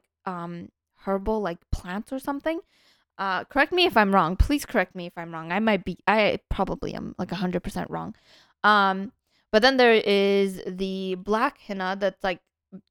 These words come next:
I, I think it's, like, dye or whatever. Uh, and you, M-, Muslim and, uh, Indian people use it, um, t-, for, like,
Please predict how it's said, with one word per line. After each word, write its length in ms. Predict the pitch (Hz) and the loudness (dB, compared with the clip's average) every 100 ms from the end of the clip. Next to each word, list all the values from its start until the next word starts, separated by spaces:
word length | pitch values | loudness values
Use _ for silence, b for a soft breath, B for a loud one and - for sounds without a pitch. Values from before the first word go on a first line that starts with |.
| _ | _
I, 100 | 180 - | -4 -2
I 40 | |
think 180 | 240 269 | -4 -4
it's, 140 | 392 - | -4 -6
like, 280 | 190 208 | -8 -10
dye 320 | 175 175 190 165 | -12 -10 -10 -12
or 140 | 143 | -14
whatever. 340 | 123 - - - _ _ _ _ - | -16 -20 -20 -20 _ _ _ _ 0
Uh, 220 | 202 196 | 2 2
and 180 | 190 208 | 2 0
you, 240 | 220 208 - _ _ 180 | 0 -2 -6 _ _ -12
M-, 160 | 180 - | -10 0
Muslim 580 | 208 233 - 269 262 247 | 4 4 4 2 4 2
and, 480 | 208 208 208 202 196 _ - | 2 4 2 0 -6 _ -4
uh, 220 | 202 196 - | -2 -2 -2
Indian 300 | 220 247 254 | -2 0 2
people 320 | 233 208 190 | 0 0 0
use 320 | 185 185 185 175 | 0 -2 -4 0
it, 240 | 208 247 _ _ _ _ - | 0 0 _ _ _ _ -10
um, 560 | 190 185 180 160 - - _ _ _ _ _ _ _ _ _ _ _ _ _ | -6 -4 -4 -8 -12 -20 _ _ _ _ _ _ _ _ _ _ _ _ _
t-, 140 | - - | -20 -6
for, 340 | 208 202 190 185 | 0 4 2 2
like, 200 | 185 | -2